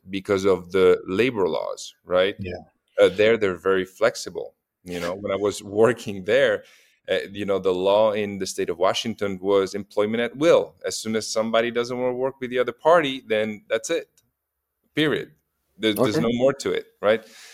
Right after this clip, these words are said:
Speaker 1: Uh, but
Speaker 3: This
Speaker 1: there
Speaker 3: is
Speaker 1: are
Speaker 3: a little
Speaker 1: some
Speaker 3: different. <laughs>
Speaker 1: I think there are some frameworks, uh, that, that are also, uh, when it comes to motivation, that can work, you know, because
Speaker 2: Yeah.
Speaker 1: we all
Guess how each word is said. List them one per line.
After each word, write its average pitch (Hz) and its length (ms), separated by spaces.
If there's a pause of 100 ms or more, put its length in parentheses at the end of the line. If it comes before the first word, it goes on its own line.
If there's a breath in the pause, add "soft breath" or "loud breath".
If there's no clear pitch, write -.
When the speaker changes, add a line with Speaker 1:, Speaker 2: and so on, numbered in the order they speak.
(260 loud breath)
Speaker 1:
Uh, 104 220
but 110 320
Speaker 3:
This 120 40
Speaker 1:
there 139 140
Speaker 3:
is 143 60
Speaker 1:
are 131 40
Speaker 3:
a 127 40
little 123 280
Speaker 1:
some - 20
Speaker 3:
different. 117 440
<laughs> - 1700
Speaker 1:
I 135 40
think 175 320
there 147 80
are 139 180
some 135 120
frameworks, 143 680
uh, 113 160
that, 104 140
that 107 80
are 110 120
also, 123 420 (360)
uh, 107 220 (200)
when 110 100
it 104 80
comes 117 240
to 104 80
motivation, 110 800 (640)
that 107 200
can 104 200
work, 92 280 (400)
you 95 120
know, 98 120
because 104 320
Speaker 2:
Yeah. 104 120
Speaker 1:
we 117 260
all 143 280